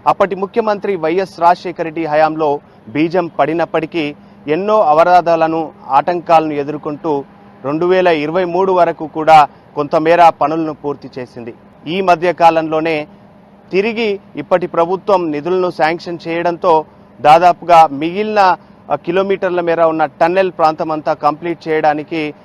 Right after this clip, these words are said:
కదం తొక్కింది ఇప్పటి ప్రభుత్వం. దీనికి సంబంధించి కూడా టన్నెల్ పనులను యథావిధిగా రోజువారీగా కార్మికులు,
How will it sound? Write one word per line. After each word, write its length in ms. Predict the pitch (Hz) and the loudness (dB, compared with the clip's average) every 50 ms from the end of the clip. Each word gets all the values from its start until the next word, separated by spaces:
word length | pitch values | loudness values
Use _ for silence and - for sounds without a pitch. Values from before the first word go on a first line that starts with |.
| - _ - | -16 _ -2
కదం 220 | 143 143 156 170 170 | 0 0 0 -2 -2
తొక్కింది 600 | - 170 156 - - 156 151 151 160 156 156 156 - 139 | -4 -6 -8 -6 -6 -8 -6 -4 -4 -6 -6 -8 -10 -14
ఇప్పటి 360 | 131 - - 156 147 139 117 | -16 -10 -8 -8 -8 -8 -10
ప్రభుత్వం. 480 | - 131 127 120 131 131 - 139 123 - - - - - - - - - - - - - | -8 -8 -8 -6 -8 -8 -8 -10 -10 -10 -14 -20 -20 -20 -20 -20 -20 -20 -20 -20 -8 -4
దీనికి 280 | 156 196 208 208 - | -4 -4 -2 -4 -4
సంబంధించి 640 | 175 208 190 190 202 208 208 202 202 185 - 214 202 | -2 -2 0 0 0 -2 -2 -4 -6 -6 -8 -12 -8
కూడా 460 | 190 190 196 185 190 185 180 170 165 - - - - - - | -6 -4 0 4 6 6 6 6 4 0 -8 -20 -18 -4 0
టన్నెల్ 300 | 165 165 190 214 220 214 202 - | 0 0 2 0 -2 -2 -2 -2
పనులను 540 | 185 175 185 190 190 185 180 180 175 170 160 - - - - - | 0 0 0 0 -2 0 0 0 0 0 -2 -6 -12 -18 -8 -6
యథావిధిగా 800 | 135 143 160 175 180 175 180 170 175 170 175 175 165 160 160 151 131 135 | 0 4 6 6 6 6 2 0 0 2 6 8 8 8 8 6 2 -2
రోజువారీగా 760 | 143 156 175 160 180 185 170 170 160 156 160 151 165 156 | -2 -2 0 0 0 2 4 4 4 4 4 2 2 2
కార్మికులు, 800 | 156 - - 151 147 156 165 170 170 156 165 160 156 160 156 | 2 2 2 2 2 2 2 -2 -6 -8 -6 -6 -4 -4 -4